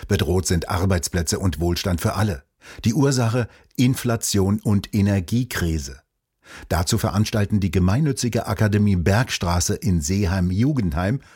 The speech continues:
und die Initiative Rettet unsere Industrie eine Tagung. Mit dabei Professor Werner Patzelt, Dietmar Grosser, Professor Fritz Fahrenhold, Maike Schellenberger, Professor Thomas Koch,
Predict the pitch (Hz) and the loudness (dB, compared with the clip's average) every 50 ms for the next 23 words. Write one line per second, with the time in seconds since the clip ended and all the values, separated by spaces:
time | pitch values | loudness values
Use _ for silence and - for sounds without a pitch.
0 | - - - - - - 123 131 151 147 - - 131 135 135 - - 120 117 120 | -20 -20 -20 -20 -8 -4 -2 0 0 0 -2 -2 -4 -4 -2 -2 0 2 2 2
1 | 120 104 - - 113 107 - - 123 120 104 117 113 - - _ - 92 78 82 | 2 0 0 0 -2 -2 0 0 2 2 2 2 0 -2 -6 _ -6 -4 0 0
2 | 87 - - 113 95 - - 107 101 92 90 87 - - 135 98 95 90 - - | 0 0 0 0 -2 -2 0 0 2 2 2 0 0 0 2 2 2 0 0 -2
3 | - 107 107 113 - 104 92 90 95 104 - - - 107 101 107 113 82 85 76 | -2 0 0 0 0 0 2 2 2 0 -2 -4 -4 -2 -2 -2 -2 -2 -4 -6
4 | 73 - - - _ _ _ _ _ _ - - - - 90 - 85 80 76 90 | -8 -10 -16 -20 _ _ _ _ _ _ -20 -10 -6 -4 -2 -2 -2 0 2 2
5 | 98 107 113 110 - _ _ - - - - - 90 87 107 95 107 92 98 101 | 2 2 0 -2 -6 _ _ -20 -20 -14 -10 -6 -4 -2 0 0 0 0 2 2
6 | 107 113 107 - - - 143 - - 95 85 80 - - _ - 120 107 - 120 | 2 2 0 0 0 -2 -2 -2 -2 -4 -4 -6 -10 -10 _ -6 -4 -2 0 0
7 | 110 107 110 107 127 139 - 151 143 131 - _ - - - - 110 117 120 - | 0 2 2 2 2 2 0 -2 -4 -4 -6 _ -20 -14 -8 -6 -4 -2 -2 -2
8 | 123 104 - - 113 101 - - - 104 104 110 120 110 92 101 104 95 - - | -2 -4 -2 -4 -4 -4 -2 -2 -2 0 0 2 2 2 2 0 -2 -4 -6 -12
9 | _ _ _ - 90 85 87 82 - 87 - 101 104 117 117 107 95 101 95 95 | _ _ _ -6 -4 -2 -2 -2 -2 -2 0 2 2 4 4 4 4 2 2 0
10 | 85 101 95 87 - - - - - - - 117 113 147 139 165 135 - 117 120 | 0 -2 -4 -6 -8 -12 -20 -20 -14 -8 -6 -4 -2 0 0 0 0 2 2 2
11 | 123 120 104 - - - 123 127 - - - _ | 2 2 0 -2 -4 -4 -6 -6 -6 -8 -14 _